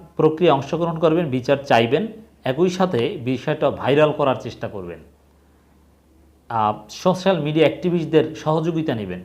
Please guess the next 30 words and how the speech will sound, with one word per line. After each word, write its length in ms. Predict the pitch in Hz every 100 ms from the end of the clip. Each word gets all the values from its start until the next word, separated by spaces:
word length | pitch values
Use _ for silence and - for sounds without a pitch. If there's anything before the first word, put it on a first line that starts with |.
| -
তাদের 260 | 160 175 185
কাছে 240 | 190 185
বিচার 360 | 147 139 139 110
দেবেন, 260 | 101 95
বিভিন্ন 260 | 123 156 160
ইউটিউবার, 760 | 147 160 175 151 123 90 - - _ _ _ _ -
বিভিন্ন 280 | 147 160 156
Facebook 340 | 160 156 156
কনটেন্ট 400 | 160 151 156 156
ক্রিয়েটর, 260 | 160 151 139
তাদেরকে 400 | 147 151 156 147
ডাকবেন, 500 | 123 120 107 107 90 - - _ _ _ -
"ভাই 140 | 135
রিপোর্ট 360 | 127 135 156 156
করেন, 220 | 135 110
এই, 220 | 131 135
এই 220 | 120 101
আমাকে 280 | 104 135 127
এভাবে 260 | 123 135 139
নির্যাতন 440 | 123 110 120 117
করা 160 | 110 101
হচ্ছে, 240 | 104 -
আমার 180 | 117 120
জায়গা 260 | 123 123 127
দখল 240 | 117 135
করছে 280 | 127 113 127
আওয়ামী 200 | 110 107
লীগের 200 | 107 107
অমুক 280 | 98 95 95
নেতা, 260 | 92 85